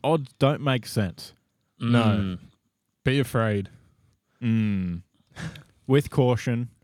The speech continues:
Speaker 1: but the Swans did beat Melbourne at the M C G last year in the finals. Just put, putting that out there.
Speaker 2: And they're looking quite good so
Speaker 1: His-,
Speaker 2: far.
Speaker 1: historical home of Melbourne.
Speaker 2: Oh.
Speaker 1: They'll probably have their, uh,
Speaker 3: Is it?
Speaker 1: their South Mem-,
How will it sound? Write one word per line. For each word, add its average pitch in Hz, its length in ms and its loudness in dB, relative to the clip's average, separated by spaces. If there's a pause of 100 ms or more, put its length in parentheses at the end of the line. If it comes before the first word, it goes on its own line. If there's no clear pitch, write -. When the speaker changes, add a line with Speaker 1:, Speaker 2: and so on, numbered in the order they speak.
(140)
Speaker 1:
but 110 220 -2 (320)
the 113 80 -6
Swans 127 460 -2
did 107 280 -4
beat 104 200 -2
Melbourne 95 320 -4
at - 80 -10
the 98 100 -6
M 90 140 -8
C 101 180 -8
G 73 160 -10
last 76 340 -10
year - 240 -8
in - 120 -10
the - 60 -12
finals. - 460 -16 (760)
Just - 140 -14 (280)
put, 107 240 -6
putting 95 220 -4
that 87 120 -6
out 80 140 -12
there. - 180 -10 (460)
Speaker 2:
And 139 120 -2
they're 139 100 2
looking 143 460 2
quite 113 340 -4
good 101 260 -10
so - 120 -8
Speaker 1:
His-, 120 160 0
Speaker 2:
far. 107 120 -8
Speaker 1:
historical 120 520 0
home 101 260 -2
of 87 120 -6
Melbourne. 87 380 -8 (680)
Speaker 2:
Oh. 135 240 -2
Speaker 1:
They'll 101 120 0
probably 92 300 -4
have 95 340 -6
their, 82 320 -4
uh, 82 180 -6
Speaker 3:
Is 202 120 -6
it? 165 340 -4 (220)
Speaker 1:
their 92 280 -8
South 95 360 -4
Mem-, 90 240 -8